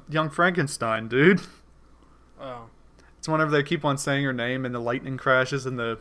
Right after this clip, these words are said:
Speaker 1: horses go crazy.
Speaker 2: Oh.
Speaker 1: That's, like, the best part of that movie.
Speaker 2: <sighs> There was a lot. I, I watched that movie on the plane, on my
Speaker 1: Oh,
Speaker 2: flight.
Speaker 1: and you don't remember? I haven't seen that movie in
Speaker 2: There was a lot,
Speaker 1: years.
Speaker 2: lot that happened.
Speaker 1: Ugh.
Speaker 2: There was
Speaker 1: I
Speaker 2: a
Speaker 1: haven't
Speaker 2: lot
Speaker 1: seen that movie in
Speaker 2: There
Speaker 1: years, and that's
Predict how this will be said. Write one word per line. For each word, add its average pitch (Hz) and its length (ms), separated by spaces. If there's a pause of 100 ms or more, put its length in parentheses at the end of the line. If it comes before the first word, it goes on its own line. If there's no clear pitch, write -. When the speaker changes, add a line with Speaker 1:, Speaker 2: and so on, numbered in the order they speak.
Speaker 1:
horses 131 420
go 127 160
crazy. 131 520 (320)
Speaker 2:
Oh. 139 300 (640)
Speaker 1:
That's, - 140
like, 330 140
the 180 80
best 165 340
part 170 160
of 156 40
that 147 120
movie. 143 500 (420)
Speaker 2:
<sighs> - 360
There 208 100
was 208 100
a 190 60
lot. 185 260
I, 185 260
I 214 40
watched 214 280
that 185 140
movie 170 280
on 156 100
the 143 80
plane, 156 520 (680)
on 156 80
my 156 100
Speaker 1:
Oh, - 20
Speaker 2:
flight. 190 300
Speaker 1:
and 147 80
you 131 100
don't 160 300
remember? 143 500
I 190 60
haven't 196 280
seen 170 180
that 147 160
movie 135 340
in 120 80
Speaker 2:
There 220 140
was 190 120
a 170 60
lot, 160 300
Speaker 1:
years. 165 260
Speaker 2:
lot 165 240
that 135 140
happened. 131 480 (400)
Speaker 1:
Ugh. 131 400 (400)
Speaker 2:
There 202 120
was 220 120
Speaker 1:
I - 20
Speaker 2:
a 208 40
Speaker 1:
haven't 220 100
Speaker 2:
lot 240 60
Speaker 1:
seen 190 80
that 160 100
movie 156 320
in 135 100
Speaker 2:
There 139 80 (140)
Speaker 1:
years, 156 260
and 127 100
that's 127 220